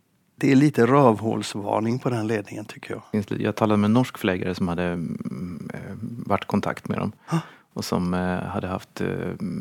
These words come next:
Speaker 2: varit i diskussioner om att sälja sitt förlag. Eh, och han hade träffat Magnus Rönningen och sen så blev det bara tyst. Och då så hörde han av sig till honom igen och ringde upp honom och då så fick han svaret: "Eh, nej, nu har du missförstått något här.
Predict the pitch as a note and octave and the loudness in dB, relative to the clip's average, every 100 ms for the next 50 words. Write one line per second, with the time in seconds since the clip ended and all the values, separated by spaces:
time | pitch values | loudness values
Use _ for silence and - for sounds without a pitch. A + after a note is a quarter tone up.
0 | - G2 G2 G2 - F#2 F#2 G2+ G#2+ F#2+ | -6 -6 -2 -2 -2 -6 -4 0 2 2
1 | F#2 F2 - G2+ G2+ A2 - - - F#2 | 2 0 0 0 2 0 -4 -6 -2 -2
2 | - - _ _ _ _ _ - _ _ | -4 -14 _ _ _ _ _ -20 _ _
3 | - G2+ F#2+ G2+ G2 F#2 - F#2 - F#2 | -2 0 2 2 2 2 -2 -2 -2 0
4 | F2 E2+ - F2 F2 F#2 G2 - G2+ - | 0 -2 -2 -2 -2 -2 -4 -4 -4 -2
5 | G2+ F#2+ F#2 - - - - - - _ | 0 2 0 -2 -4 -2 -8 -12 -16 _
6 | _ _ _ - G#2 G#2 - F2+ F#2 F#2 | _ _ _ -4 -2 -2 0 0 0 -2
7 | F#2 G2 F#2+ G2 G2 - - D#2 F2 - | 0 2 2 2 2 0 -2 -4 -2 -2
8 | F#2+ G#2 G2 - F2 F2 - - - - | 0 2 0 -2 -2 -2 -4 -4 -4 -2
9 | - E2+ - - - E2+ - - - - | -2 -4 -6 -8 -8 -4 -2 -2 -6 -20
10 | _ _ _ _ _ _ _ _ _ - | _ _ _ _ _ _ _ _ _ -2
11 | F#2 F2 E2+ - _ _ _ _ - A2+ | 0 0 0 -4 _ _ _ _ 4 6
12 | A#2+ - A2+ A#2 G2 - - - - - | 6 2 4 4 2 -4 -6 -4 -4 -4
13 | - - | -4 -6